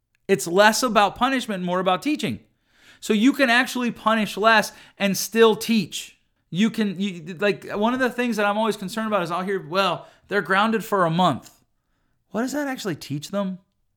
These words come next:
For what? "Well, they did this, this." Do you do that? Yep. And what do you give up for a month? Nothing, 'cause I'm the parent. So you know what? You're teaching them there, the people in authority get to live by different rules. And then you might turn around and complain about how our politicians live by different rules,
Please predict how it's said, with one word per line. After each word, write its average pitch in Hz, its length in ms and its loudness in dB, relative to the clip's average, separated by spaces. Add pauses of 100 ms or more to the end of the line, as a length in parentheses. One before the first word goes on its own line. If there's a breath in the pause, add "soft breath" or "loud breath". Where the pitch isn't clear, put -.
(220)
For 175 180 -2
what? 175 340 2 (280 soft breath)
"Well, 147 320 2
they 190 180 4
did 185 220 2
this, 165 220 0
this." 156 340 -4 (100)
Do 151 100 -4
you 190 200 -2
do 233 160 -4
that? 247 200 2
Yep. 202 180 0
And 170 140 -2
what 208 120 2
do 226 60 2
you 240 120 2
give 196 160 2
up - 160 -4
for 123 100 -4
a 113 40 -4
month? 98 320 -10 (220)
Nothing, 202 320 0
'cause 135 160 -10
I'm 165 160 -4
the 151 40 -8
parent. 139 380 -10 (920 soft breath)
So - 180 -2
you 190 120 2
know 208 100 -2
what? 208 380 0 (400)
You're 156 180 -4
teaching 185 420 -6
them 151 160 -4
there, 185 420 -4
the 151 80 -10
people 170 300 -6
in 156 60 -2
authority 147 380 0
get 120 160 -4
to 120 80 -8
live 117 160 -4
by 113 140 -6
different 104 340 -8
rules. 98 440 -10 (720)
And 185 160 -2
then 214 160 2
you 196 120 -2
might 190 200 -2
turn 165 160 -6
around 156 220 -2
and 147 100 -6
complain 147 300 -6
about 139 140 -4
how 135 140 -2
our 131 140 0
politicians 131 640 -8
live 123 140 -10
by 117 100 -8
different 120 300 -14
rules, 131 320 -12